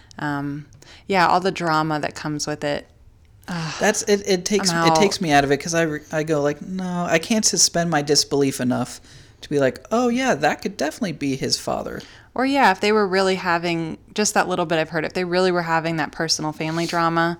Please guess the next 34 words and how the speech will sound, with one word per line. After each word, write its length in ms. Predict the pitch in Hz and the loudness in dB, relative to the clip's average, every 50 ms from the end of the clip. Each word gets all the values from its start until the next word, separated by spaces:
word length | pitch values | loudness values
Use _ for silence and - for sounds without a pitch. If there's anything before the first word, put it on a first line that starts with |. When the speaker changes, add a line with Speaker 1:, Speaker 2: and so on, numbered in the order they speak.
| - - - - - - - - - - - - - | -10 -20 -20 -20 -20 -20 -20 -20 -20 -20 -20 -12 -2
Speaker 2:
It 120 | - 160 | 0 2
wouldn't, 340 | 156 160 165 160 160 156 - - | 6 6 8 8 6 4 0 -6
Speaker 1:
that, 80 | - - | -14 -12
Speaker 2:
yeah. 220 | 170 139 123 113 | -6 -4 -2 0
Speaker 1:
you 60 | 185 175 | 2 2
know, 120 | 165 165 | 2 2
somebody 340 | 165 - - 170 165 160 160 | 0 -2 -2 -2 -2 0 0
was 120 | 165 160 - | -2 -2 -4
claiming 460 | - - 170 165 170 165 165 165 165 | -4 -2 -2 0 0 0 0 0 -2
that 180 | 160 - 160 | -2 -4 -4
they 100 | 165 160 | -4 -4
were 100 | 151 156 156 | -4 -4 -4
their 120 | 156 160 | -6 -8
kid's 220 | - - 160 151 - | -8 -10 -10 -10 -4
fa-, 160 | - 185 - - | -2 -2 -2 -2
like, 140 | - 220 220 | -4 -4 -2
they 120 | - 320 302 | -2 -2 0
wouldn't 260 | 269 208 165 151 - | 0 0 -2 -2 -4
bring 160 | - 147 147 151 | -4 -6 -4 -4
it 180 | 151 143 - - - | -6 -6 -8 -8 -4
on 180 | 180 170 175 175 | -2 -2 -2 -2
T 160 | 165 180 175 | -2 -4 -4
V 220 | 151 151 151 151 160 | -2 -2 -2 -2 0
in 100 | - 123 | 0 0
a 60 | 123 | 0
Speaker 2:
Right. 100 | 120 117 | 2 0
Speaker 1:
ring. 340 | - 151 151 156 165 175 180 | 0 0 -2 -2 -2 -2 -4
Like, 220 | 180 175 175 165 - - - - _ _ - - - - | -4 -4 -6 -6 -10 -16 -20 -20 _ _ -20 -20 -18 -8
come 180 | - 254 196 | -6 -4 -2
on, 160 | 147 139 143 | -2 -2 -2
their 140 | 156 180 196 196 | 0 -2 0 0
real, 500 | 202 214 220 220 214 214 202 190 - - - | 0 0 2 2 2 2 0 0 -2 -4 -2
their 140 | 214 214 208 | -2 -2 0
real 500 | 208 220 220 220 220 208 202 196 185 | 0 2 2 2 2 2 0 -2 -4